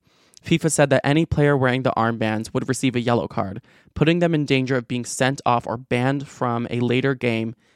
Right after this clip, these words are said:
in the tournament. And clearly, you're not gonna do that. If you are a player and there's money and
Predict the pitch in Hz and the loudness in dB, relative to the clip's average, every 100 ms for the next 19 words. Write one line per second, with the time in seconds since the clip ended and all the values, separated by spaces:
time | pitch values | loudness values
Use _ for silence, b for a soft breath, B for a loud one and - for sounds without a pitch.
0 | _ - 120 - 135 110 92 - b b | _ -8 -6 -2 -2 -2 -6 -14 b b
1 | b b b - 202 - 180 165 160 - | b b b -4 -4 -4 -4 0 0 -2
2 | 143 147 135 120 135 131 117 113 87 131 | -4 0 0 -2 -4 -4 -2 -2 -2 -4
3 | - 156 185 180 156 - 139 131 131 - | 0 2 2 0 -2 -2 0 0 0 -2
4 | 135 135 131 127 127 - - _ _ _ | -6 -4 -2 0 -2 -6 -18 _ _ _
5 | _ 160 156 156 151 - 123 117 113 | _ -4 -2 0 -2 -4 -4 -4 -6